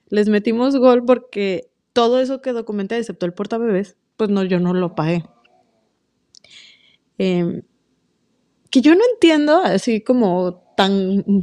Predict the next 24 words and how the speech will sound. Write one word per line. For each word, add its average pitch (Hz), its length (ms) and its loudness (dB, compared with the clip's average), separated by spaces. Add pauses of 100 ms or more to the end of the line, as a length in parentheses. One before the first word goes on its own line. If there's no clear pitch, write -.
(440)
tangentes, 202 640 0
abro 208 280 2
paréntesis, 208 640 0 (1200)
¿por 247 420 2
qué 254 400 -2 (1200)
se 262 180 -2
meten 262 380 -2
en 226 200 0
ese 214 160 0
embrollo 226 380 0
solos? 190 580 -4 (1120)
Porque 247 300 2
te 247 140 0
cobran 302 380 0
la 359 100 -2
documentada 196 800 -4
más 240 440 0
caro 277 400 -2 (1080)
que 196 180 2
llevar 190 280 0
una 220 200 0
maleta 196 400 -2
carry-on, 180 640 -6
¿no? 202 240 -4